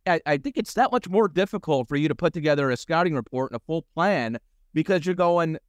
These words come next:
game time decisions, like, that is an absolute killer as far as the coaching staff goes. You just can't put together exactly what you wanna see night in and night out. And against veteran teams like Golden State, who, like,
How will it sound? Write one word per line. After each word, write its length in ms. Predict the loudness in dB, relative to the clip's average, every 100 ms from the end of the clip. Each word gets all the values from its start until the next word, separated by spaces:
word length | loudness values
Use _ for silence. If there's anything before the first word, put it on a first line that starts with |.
| _ -2
game 220 | -2 2
time 180 | 0 0
decisions, 520 | -2 -4 -2 -4 0
like, 180 | -2 2
that 220 | 0 2
is 160 | -2
an 100 | -2
absolute 500 | 0 0 -2 -4 -4
killer 500 | -2 0 0 0 -4 -8 _ _ -4
as 160 | -2
far 200 | 2 2
as 80 | 2
the 60 | 0
coaching 320 | -2 -2 -2
staff 320 | -2 0 -2
goes. 280 | 0 -2 -2
You 80 | -2
just 220 | -2 -2
can't 260 | 0 -2 0
put 140 | -4 -2
together 360 | 2 2 2
exactly 400 | 0 2 0 0
what 180 | -2 0
you 60 | 0
wanna 240 | 0 -2
see 320 | -2 -2 -2 -6 _
night 200 | 0 2
in 100 | 2
and 80 | 2
night 180 | 0 2
out. 240 | 2 2
And 100 | 0
against 260 | -2 -4 -2
veteran 360 | 0 2 0 0
teams 340 | 0 0 -2 -2
like 180 | -4
Golden 260 | -2 -2 -2
State, 280 | -2 -4 -2
who, 100 | -2
like, 220 | 0 -2